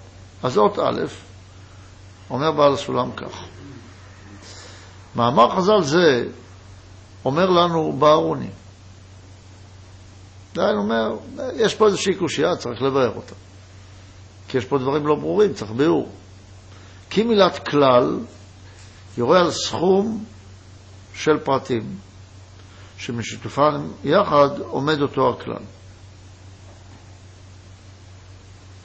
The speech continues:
נמצא, כשהוא אומר על המצווה של "ואהבת לרעך כמוך", שהוא כלל גדול בתורה, הנה עלינו להבין ששאר תריג המצוות שבתורה,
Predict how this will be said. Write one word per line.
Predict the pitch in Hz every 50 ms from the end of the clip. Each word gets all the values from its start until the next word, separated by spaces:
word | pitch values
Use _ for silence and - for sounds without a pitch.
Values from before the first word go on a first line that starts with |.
| - - - - - - - - - - - - - - - - - - - - - - - - - - - - - - - - 127
נמצא, | 127 131 120 - - 120 107 101 101 - - - - - - - - - - - - - - - - - - - - - - - - - - -
כשהוא | - - 127 127 156 208
אומר | 214 185 185 190 190
על | 180 160
המצווה | 147 135 120 - 113 127 151 156
של | - - - 147 147 139 127 113
"ואהבת | 117 117 117 139 139 -
לרעך | 156 139 131 117 113 110 - 127 151 147
כמוך", | - 143 127 127 160 175 - - 127 110 101 - - - - - - - - -
שהוא | - - 120 95
כלל | - 139 160 175 156 139
גדול | 131 113 139 156 156 160
בתורה, | - - 170 190 220 214 190 180 - - - - - - - - - - - - - -
הנה | - 117 120 139 170 185
עלינו | 180 180 185 190 190 185
להבין | 175 160 147 139 139 127 117 123 175 226 226 202
ששאר | - - 135 120 - - 180 180
תריג | 170 - 147 131 131 143 151 160
המצוות | 156 156 143 127 147 170 170 -
שבתורה, | 165 151 143 - - 143 147 165 185 165 151 135